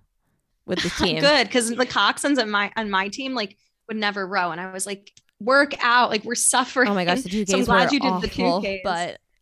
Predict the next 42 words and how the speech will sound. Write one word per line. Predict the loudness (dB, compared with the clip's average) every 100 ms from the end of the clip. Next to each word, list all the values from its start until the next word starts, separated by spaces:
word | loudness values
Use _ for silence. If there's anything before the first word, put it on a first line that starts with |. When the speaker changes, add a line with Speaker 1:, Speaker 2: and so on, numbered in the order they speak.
| -12
Speaker 1:
I | -4 -2 -2
did, | -4
Speaker 2:
Yeah. | -4
Speaker 1:
I |
mean, | -6 -4
I | -6
was, | -8
like, | -10
the | -10
last | -10 -10 -10
one | -12 -10
to | -14 -16 _ _ _ _ _ -10
finish, | -10 -8 -10
obviously, | -10 -12 -10 -12 -8 -8
with | -6
my | -8
little | -8 -8
Speaker 2:
<laughs> | -8
Speaker 1:
legs, | -10 -12 -14
but, | -10 -10 -10
um, | -12 -12 -12 -16 _ _ _ -14
that's | -12 -4
so | -2 -2
funny. | -4 -4 -6
Okay, | -10 -10 -12 -8
well, | -8 -8 _ _ _ _ _ _ _ -8
anyways, | -6 -4 -6 -6 -10
completely | -14 -14 -10 -10 -8 -8 -10
spun | -12 -10 -8
off | -8 -10
topic, | -12 -12 -10 -8 -10 -8
but | -6 -4
I | -4
guess | -4 -4 -8 _ _ _ -20
to | -8
kinda, | -6 -4
like, | -6 -8
close | -8 -6 -4 -2
out | -2 -2 -6
just, | -14 -16 _ _
you | -10
know, | -8 -6 -8